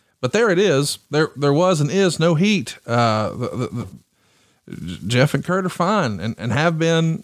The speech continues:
the whole time. So, you know, it's just life. It, it's weird that people wanna,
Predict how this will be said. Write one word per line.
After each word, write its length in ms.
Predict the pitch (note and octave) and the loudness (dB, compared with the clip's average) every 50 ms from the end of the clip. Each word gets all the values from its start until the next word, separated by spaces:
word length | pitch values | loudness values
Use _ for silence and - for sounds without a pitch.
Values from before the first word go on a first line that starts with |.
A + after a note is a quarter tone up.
| - - _ | -14 -20 _
the 180 | - C3 C3+ B2 | -10 -6 -4 -2
whole 180 | D3 F#3+ G#3 | 0 0 0
time. 480 | G#3+ - A#3 A#3 D#4 F4+ C4+ F#3+ A2 - | 2 2 2 2 2 2 0 0 -2 -6
So, 460 | - - - D3+ C#3 C3+ C3 B2+ A2+ - | -8 -4 -2 0 2 2 2 0 -2 -2
you 140 | - - F#3 | -2 0 0
know, 240 | A2+ F#2+ F#2+ A2+ - - - - | 0 0 -2 -6 -10 -14 -14 -12
it's 100 | C3 - | -6 -4
just 180 | - G3 - | -2 -2 0
life. 400 | - A2+ A#2+ G#2+ F#2 F#2+ - - - - | 2 2 2 2 0 -2 -8 -12 -6 -2
It, 140 | C3+ C#3 - | -2 -2 0
it's 180 | D#3 D3+ - | 0 -2 0
weird 220 | F#3+ G#3+ C4 A#3 D#3 | 0 2 2 2 0
that 140 | B2+ G#2+ - | 0 0 0
people 260 | D#3+ D#3 - C#3+ C3 | -2 0 0 0 0
wanna, 320 | B2+ C3+ C3 A#2+ A2 - | 2 2 2 2 0 -2